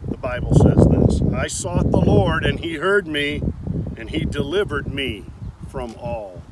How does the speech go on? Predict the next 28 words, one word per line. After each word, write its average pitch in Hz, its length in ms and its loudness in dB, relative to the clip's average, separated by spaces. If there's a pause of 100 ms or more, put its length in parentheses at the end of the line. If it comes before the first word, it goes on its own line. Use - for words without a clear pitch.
(200)
my 101 240 -16
fears." - 720 -8 (640)
That's - 160 -6
my 139 160 -2
prayer 127 300 -4
for - 120 -6
you 113 260 -4
today. 113 360 -6
If - 160 -12
you're 175 120 0
struggling 151 580 -6
with - 140 -4
a - 160 0
fear - 500 4
in - 200 4
any - 200 6
particular 139 760 -2
area 131 400 -8
of 117 260 -16
life, 123 420 -12 (640)
God 208 220 -4
wants 196 240 -6
to 151 140 -12
deliver 139 580 -6
you 120 260 -10
from 131 360 -8
the 117 80 -4
fear. 123 520 -4